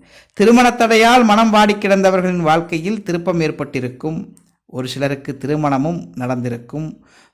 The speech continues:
புத்திர பாக்கியம் இல்லாமல் மனமுடைந்து அவமானத்துடன் வாழ்ந்து வந்தவர்களுக்கு புத்திர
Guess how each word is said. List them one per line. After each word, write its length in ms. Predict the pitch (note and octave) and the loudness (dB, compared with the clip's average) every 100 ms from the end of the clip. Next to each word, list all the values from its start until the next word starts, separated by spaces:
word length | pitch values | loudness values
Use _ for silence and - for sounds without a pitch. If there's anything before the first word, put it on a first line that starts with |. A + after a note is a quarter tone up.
| _ | _
புத்திர 300 | B2+ C3 D#3+ D3+ | -14 -4 0 0
பாக்கியம் 480 | C#3 C#3 - C#3 C3 | 0 -2 -4 -4 -2
இல்லாமல் 560 | C3 C3+ C3 C#3+ F#3 C#3 - - _ _ - | -2 -2 0 0 -2 -4 -10 -20 _ _ -10
மனமுடைந்து 840 | C#3 D#3 G3 A3 G#3 G#3 G3+ G3+ B3 | -2 2 4 4 4 2 2 2 4
அவமானத்துடன் 840 | G#3+ F3 G#3 G#3+ G#3+ G#3 G#3 G#3 G3 | 4 4 4 4 2 0 0 -2 2
வாழ்ந்து 380 | E3+ F#3 G3 F#3+ | 2 2 2 0
வந்தவர்களுக்கு 720 | F3 E3+ E3 D3+ D3+ D3+ - | 0 0 0 0 -4 -6 -10
புத்திர 380 | - E3 E3+ G3 | -8 -8 -4 -2